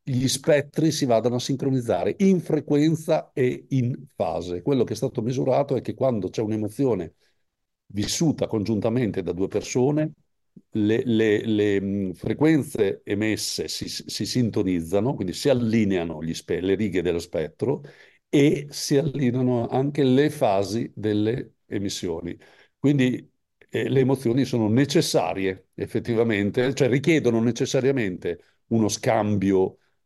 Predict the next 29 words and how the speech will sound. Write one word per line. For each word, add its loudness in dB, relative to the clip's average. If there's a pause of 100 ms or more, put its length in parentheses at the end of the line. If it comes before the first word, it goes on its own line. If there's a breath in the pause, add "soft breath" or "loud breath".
(140)
fisico, 2
quello 2
che -2
oggi 0 (260 soft breath)
invece -4
non -2
avviene, -2
eh, -12
con -8
i -4
nostri -6
smartphone -8
in -10
cui, -6 (300)
come -12
dicevo, -4
trasmettiamo -6
solo -2
audio -4 (640)
e -8
video. -14 (420 loud breath)
Poi 6
da 4
qui, 2
dall'idea 4
del, -4
del, -8
della -4
trasmissione 0